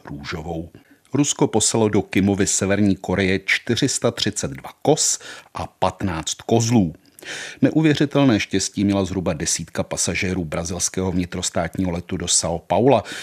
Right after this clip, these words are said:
i když to tak zprvu vůbec nevypadalo. K odletu totiž přišli pozdě, a přestože se pokusili vyhádat si vstup na palubu letadla, personál je už nepustil. Letadlo se pak ale zřítilo a všichni v něm při neštěstí zahynuli.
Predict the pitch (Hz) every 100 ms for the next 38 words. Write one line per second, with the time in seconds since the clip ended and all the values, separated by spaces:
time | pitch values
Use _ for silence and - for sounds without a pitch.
0 | - 139 147 156 - 143 - - - 101
1 | 95 80 73 80 78 78 - - 80 107
2 | 127 117 98 90 - - - - - 160
3 | 160 147 135 131 127 - 123 - - 117
4 | 117 147 87 - 107 - 113 113 123 104
5 | 98 95 - 110 90 90 98 98 92 101
6 | - - 95 104 92 92 92 82 80 80
7 | 80 - 117 135 127 - - - 87 82
8 | 80 82 - - - - 98 123 127 -
9 | 113 95 87 - _ - - - - -
10 | 120 120 143 139 - 127 110 - 113 90
11 | - 82 - 104 104 - 92 - 98 -
12 | 95 80 87 85 - - 78 73 - -
13 | - - - - - 80 90 82